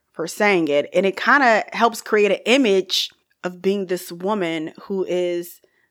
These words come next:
the standard of American beauty, blonde, bombshell. She's a size twelve, right? That's what they say. "Oh, Marilyn Monroe was a size twelve, so she's a normal,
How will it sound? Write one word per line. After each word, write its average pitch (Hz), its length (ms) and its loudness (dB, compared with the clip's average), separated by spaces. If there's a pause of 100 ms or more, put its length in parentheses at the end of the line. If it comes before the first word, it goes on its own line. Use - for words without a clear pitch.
the 214 140 0
standard 214 560 2
of 208 100 0
American 214 600 2
beauty, 202 420 -4
blonde, 185 720 0
bombshell. 180 1040 2 (320)
She's 240 240 -6
a 277 80 -2
size 277 420 2
twelve, 262 520 4
right? 220 140 6
That's 233 100 -6
what 233 100 -8
they 233 100 0
say. 220 200 -2
"Oh, 233 120 0
Marilyn 285 300 0
Monroe 294 160 2
was 285 140 -2
a 254 40 -8
size 233 320 -4
twelve, 294 360 2
so 240 80 -10
she's 247 240 -6
a 233 40 -4
normal, 277 560 4